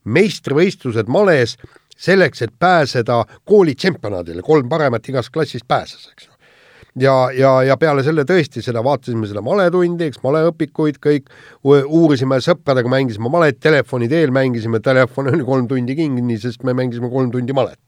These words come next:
eks ju. Ja, ja, ja kõik see oli, see oli juma-, jumalast äge.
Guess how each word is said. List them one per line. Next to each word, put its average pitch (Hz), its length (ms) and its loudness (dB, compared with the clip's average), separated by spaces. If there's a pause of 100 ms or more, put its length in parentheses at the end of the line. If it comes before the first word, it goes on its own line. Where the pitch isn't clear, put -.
(120)
eks - 160 -20
ju. - 40 -20 (800)
Ja, 127 320 2
ja, 131 320 2
ja - 80 0
kõik 175 160 -2
see - 100 -6
oli, 170 160 -2 (140)
see 127 160 -2
oli 151 160 -2
juma-, 196 340 -2
jumalast 151 400 -2
äge. - 280 -8